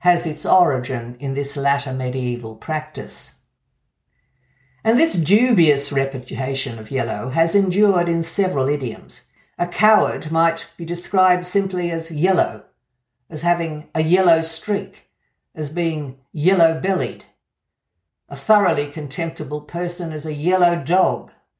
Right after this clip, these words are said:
The yellow peril is a racist term dating from the late nineteenth century,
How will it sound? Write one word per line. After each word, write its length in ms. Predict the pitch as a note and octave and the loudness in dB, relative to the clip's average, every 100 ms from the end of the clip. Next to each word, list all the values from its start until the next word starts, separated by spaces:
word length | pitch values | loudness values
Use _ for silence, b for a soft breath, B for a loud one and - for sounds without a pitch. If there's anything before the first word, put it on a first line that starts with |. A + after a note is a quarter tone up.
| _ _ _ _ _ _ _ _ _ _ _ _ _ _ | _ _ _ _ _ _ _ _ _ _ _ _ _ _
The 80 | E3+ | 0
yellow 440 | F#3+ B3 A#3 E3 D#3+ | 2 4 4 2 -2
peril 640 | - B3+ F3 A#2 G3+ - b b | -4 -2 0 -2 -6 -12 b b
is 160 | F3 E3 | -4 0
a 60 | |
racist 600 | E3+ G#3 A3 - D#3 - | 4 4 4 -2 -8 -6
term 520 | - D3+ C#3+ F3 F3+ | -2 0 0 -2 -4
dating 420 | B2+ D#3 F#3 F3 D3+ | 0 2 2 0 -2
from 160 | D#3+ | -2
the 60 | E3 | 2
late 280 | E3+ E3+ E3 | 2 2 0
nineteenth 640 | E3 G3 G3+ E3+ C#3 B2 | 2 2 2 0 -4 -6
century, 720 | - C3+ B2 - A#2 A2 - | -8 -6 -6 -6 -8 -8 -12